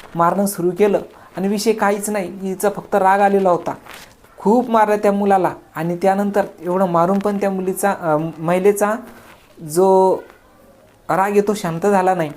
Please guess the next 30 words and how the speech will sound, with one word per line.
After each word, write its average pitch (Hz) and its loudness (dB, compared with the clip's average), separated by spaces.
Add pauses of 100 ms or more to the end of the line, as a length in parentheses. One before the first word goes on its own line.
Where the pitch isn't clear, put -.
(500)
तर 160 -4
मग 170 -4
या 196 0
महिलेनं 190 0 (100)
एक 175 -6
वायर 160 2
घेतला 170 0 (500)
आणि 170 -2
वायरानं 175 0 (420)
त्या, 190 2 (180)
तिच्या 180 -2
त्या 175 0
लहान 170 -4
बाळाचं, 175 0
जे 170 -6
दहा 170 2
वर्षाचं 160 -6
मुलगा 165 0
आहे, 190 0
त्या 175 0
बाळाचा 170 2 (720)
गळा 170 0
त्या 214 2
वायरानं 190 2 (180)
करकर 190 0
आवळला 202 2 (540)
आणि 170 -2 (220)
तिथेच 226 -2
त्या 208 0
बाळाचा 175 2